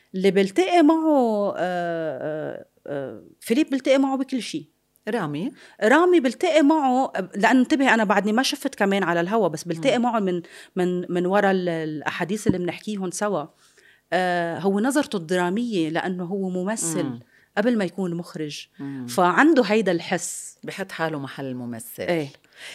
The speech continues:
Speaker 2: أم، نادين، أم، معقولة، أم، يعني مشهد ما يعجبك بمسلسل،
Speaker 1: مم.
Speaker 2: أوكي؟ وخلينا نقول، أه، إذا على أمل أو على غير شي،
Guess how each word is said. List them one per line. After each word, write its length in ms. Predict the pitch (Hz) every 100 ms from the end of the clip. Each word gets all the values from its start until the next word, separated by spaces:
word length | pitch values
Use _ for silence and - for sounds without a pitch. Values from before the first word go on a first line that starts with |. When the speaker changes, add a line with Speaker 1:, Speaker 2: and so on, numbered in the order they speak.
| - -
Speaker 2:
أم، 360 | 156 156 151 156 - 508
نادين، 460 | 170 175 160 254 196 - - _
أم، 160 | - 165 -
معقولة، 800 | 190 202 196 262 285 214 180 180 -
أم، 560 | 143 143 135 135 131 - _ _ - -
يعني 480 | 156 139 131 127 123 - - _
مشهد 520 | 180 226 190 180 156
ما 100 | 175
يعجبك 560 | 185 151 135 - 135 131
بمسلسل، 640 | 135 120 123 120 123 - - - -
Speaker 1:
مم. 180 | 190 180
Speaker 2:
أوكي؟ 480 | 127 - 135 143 214 _ _ -
وخلينا 440 | - 233 208 165
نقول، 440 | 160 175 175 170 - -
أه، 240 | - - -
إذا 120 | 127
على 200 | 117 262
أمل 220 | 180 208
أو 140 | 196
على 160 | 185 147
غير 120 | 131
شي، 260 | 117 -